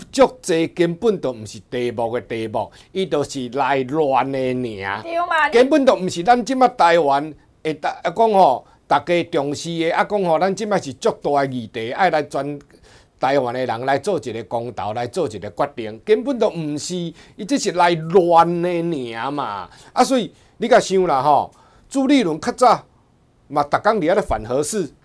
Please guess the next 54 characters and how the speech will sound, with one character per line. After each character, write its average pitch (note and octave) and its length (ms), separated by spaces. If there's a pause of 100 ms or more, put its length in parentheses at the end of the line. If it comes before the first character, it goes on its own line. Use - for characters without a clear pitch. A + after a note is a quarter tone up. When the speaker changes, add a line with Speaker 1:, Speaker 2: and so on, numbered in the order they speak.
(320)
Speaker 1:
反 A3+ 220
对 A3 160
核 D3+ 180
四。 C#3+ 140 (120)
Speaker 2:
啊， E4+ 80
迄 F#4 180
阵 E4 180
啊 F4 120
是， B3+ 120
迄 A#3+ 420
阵 D4+ 140
啊 F4+ 140
是 B3+ 60
叫 E4+ 160
新 C#4 220
北 E4 160
市 D4 120
的 A#3 100
市 G3+ 260
长 E4 280
啊。 C#4 480 (180)
Speaker 1:
伊 A#3 140
新 B3 200
北 C4+ 160
市 F#3+ 180
长 C4 220
无 G3+ 200
做 F#3 200
了 A#3+ 160
后， A3 120
嘛 F3 120
是 E3 140
去 A3 160
甲 A3 220
人 F3+ 220
宜 F3 180
兰， C3+ 180
嘛 C#3+ 180
是 C#3+ 160
摕 C#3+ 140
一 B2 40
条 D3 220
T F#3+ 220
恤 D#3+ 180
伫 C3 280
遐 E3 40
啊， D#3+ 340
Speaker 2:
哦， - 60
Speaker 1:
对 E3+ 100
无？ E3 40
Speaker 2:
反， D3+ 420
反 A#3+ 80
核 A#3+ 100
四 - 280